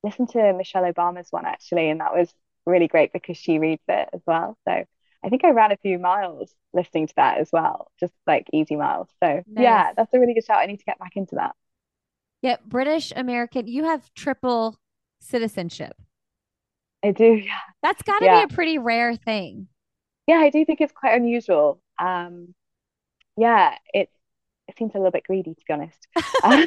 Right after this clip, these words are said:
Speaker 2: It's so cool.
Speaker 1: Yeah, but, um, yeah, no, I, I, I, I love that. Yeah, I've got this multinational, um, yeah, side of me.
Speaker 2: That's cool. Who's someone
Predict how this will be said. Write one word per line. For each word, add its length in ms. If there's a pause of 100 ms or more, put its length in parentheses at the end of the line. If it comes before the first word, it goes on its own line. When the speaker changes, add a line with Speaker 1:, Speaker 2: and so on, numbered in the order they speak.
(100)
Speaker 2:
It's 260
so 200
cool. 520 (1900)
Speaker 1:
Yeah, 340 (220)
but, 120
um, 520
yeah, 340
no, 80
I, 440 (140)
I, 80
I, 240
I 120
love 260
that. 220 (420)
Yeah, 180
I've 180 (300)
got 200
this 180
multinational, 800 (360)
um, 480 (640)
yeah, 260 (120)
side 180
of 80
me. 140 (600)
Speaker 2:
That's 180
cool. 340 (280)
Who's 220
someone 680